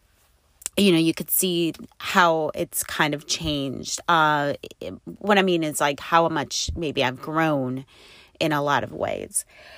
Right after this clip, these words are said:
Um, so I also, oh, I wanted to say, I have been feeling incredible lately. I've been feeling so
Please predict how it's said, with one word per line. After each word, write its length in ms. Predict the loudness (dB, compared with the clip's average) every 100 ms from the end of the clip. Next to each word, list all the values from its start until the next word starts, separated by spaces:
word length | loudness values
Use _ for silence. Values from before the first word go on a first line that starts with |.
| -20 -20 -2 6
Um, 500 | 6 6 2 -2 -10 _ _ _ _ _ _ _ -4
so 760 | 2 6 10 10 8 2 -6 _ _ _ _ _ _ _ _ _ _ _ 6
I 680 | 8 8 8 6 4 2 4
also, 420 | 4 6 4 2 2
oh, 340 | -2 -2 -2 _ -14
I 80 | -10
wanted 240 | -8 -8
to 80 | -8
say, 320 | -6 -4 -4 -8
I 200 | -8 -6
have 160 | -6 -6
been 160 | -6
feeling 720 | -6 -6 -6 -4 -6 -8 -10 -12 _ _ _ _ _
incredible 640 | -4 -2 2 2 4 2 4
lately. 540 | 2 0 -4 -6 -4 0
I've 140 | 0
been 140 | 0 -6
feeling 480 | -2 0 2 0 -2
so 840 | -2 2 4 6 8 6 2